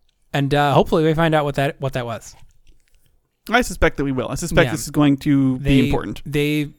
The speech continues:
Speaker 1: they've really, they've done a good job with the history of this game. They've done a good job of, like, categorizing it into digestible eras. Like, there was this calamity and this one and this one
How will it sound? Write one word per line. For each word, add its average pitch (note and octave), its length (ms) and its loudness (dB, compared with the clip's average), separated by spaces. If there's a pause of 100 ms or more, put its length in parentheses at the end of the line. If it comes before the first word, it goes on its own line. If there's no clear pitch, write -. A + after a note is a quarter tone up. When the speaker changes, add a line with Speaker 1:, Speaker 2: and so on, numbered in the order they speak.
Speaker 1:
they've D#3 340 0
really, C3+ 380 2 (180)
they've E3 140 2
done B3+ 160 4
a G#3+ 60 2
good D#3+ 280 2
job C3 340 2
with C3 140 -2
the A#2+ 60 -4
history B2 440 -4
of B2+ 100 -6
this C3 180 -6
game. C3 380 -8 (600)
They've C#3 140 2
done D#3+ 160 4
a D#3 80 2
good C#3+ 180 4
job C3 300 4
of, B2 100 -2
like, B2 220 -4
categorizing F3+ 760 0
it G3 160 2
into C#3 240 -2
digestible C3 720 -4
eras. C3+ 380 -2
Like, A#2 120 -6
there G#2 120 -8
was G#2 100 -10
this D3+ 180 -2
calamity B2+ 460 -2
and A#2 100 -6
this C#3 160 -2
one B2+ 220 -4
and A#2+ 120 -6
this C3+ 180 -8
one A#2 240 -10